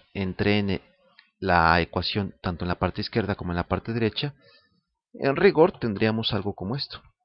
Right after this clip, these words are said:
¿verdad?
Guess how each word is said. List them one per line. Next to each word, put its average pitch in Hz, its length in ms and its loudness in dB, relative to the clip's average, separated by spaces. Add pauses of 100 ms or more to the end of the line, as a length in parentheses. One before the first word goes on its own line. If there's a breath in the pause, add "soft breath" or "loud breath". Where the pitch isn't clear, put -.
(3250)
¿verdad? 101 320 -2